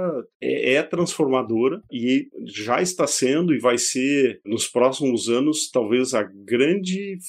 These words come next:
fonte de rentabilidade, o grande diferencial entre as empresas boas e empresas ótimas,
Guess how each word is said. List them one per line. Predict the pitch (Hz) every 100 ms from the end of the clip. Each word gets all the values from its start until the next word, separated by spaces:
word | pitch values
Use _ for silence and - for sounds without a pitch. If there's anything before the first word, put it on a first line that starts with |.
| -
fonte | 139 147 156 127
de | 107 113
rentabilidade, | 117 131 127 113 104 92 110 139 110
o |
grande | 98 117 127
diferencial | - 123 113 - 117 120 147 _ -
entre | 117 117 123
as | 117 113 - -
empresas | 131 113 113 123 123 113 107 - 104
boas | 123 127 147 170 160
e | 160
empresas | 151 131 131 127 107
ótimas, | 107 113 - - 156 170 -